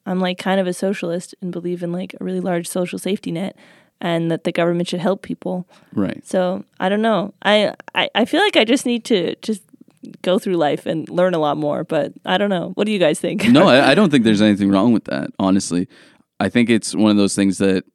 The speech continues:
Speaker 2: I, I've never really fully believed in the idea of, like, identifying wholeheartedly politically, because I feel like that's how you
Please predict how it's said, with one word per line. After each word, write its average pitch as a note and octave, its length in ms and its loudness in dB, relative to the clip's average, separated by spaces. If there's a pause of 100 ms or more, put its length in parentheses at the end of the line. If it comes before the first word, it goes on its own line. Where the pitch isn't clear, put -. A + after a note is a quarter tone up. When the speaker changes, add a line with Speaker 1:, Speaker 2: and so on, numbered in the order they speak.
(180)
Speaker 2:
I, G#2+ 160 0 (220)
I've G2 220 0
never B2 360 6
really A2 340 6
fully G#2+ 340 2
believed G2 440 2
in G#2 120 4
the F#2+ 100 6
idea F#2+ 460 2
of, F#2 420 -2
like, F#2+ 340 -2 (560)
identifying G2+ 680 2
wholeheartedly A2+ 720 2
politically, C#3 640 0 (200)
because G#2 220 0
I G#2 80 4
feel G#2 220 2
like G2 140 2
that's F#2+ 200 0
how G2+ 80 0
you F#2 320 2